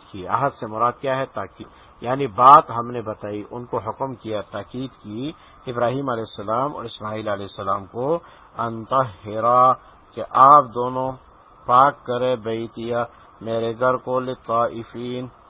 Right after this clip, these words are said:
طواف کرنے والے لوگوں کے لیے، "والعاکفین"،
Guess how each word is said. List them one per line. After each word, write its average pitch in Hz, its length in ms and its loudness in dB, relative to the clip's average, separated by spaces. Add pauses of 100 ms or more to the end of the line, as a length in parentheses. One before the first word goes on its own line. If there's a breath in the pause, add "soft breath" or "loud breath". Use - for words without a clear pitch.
(440)
طواف 131 400 6
کرنے 135 300 -4
والے 127 300 2
لوگوں 127 320 -4
کے 113 200 -10
لیے، 113 200 -6
"والعاکفین"، 117 840 0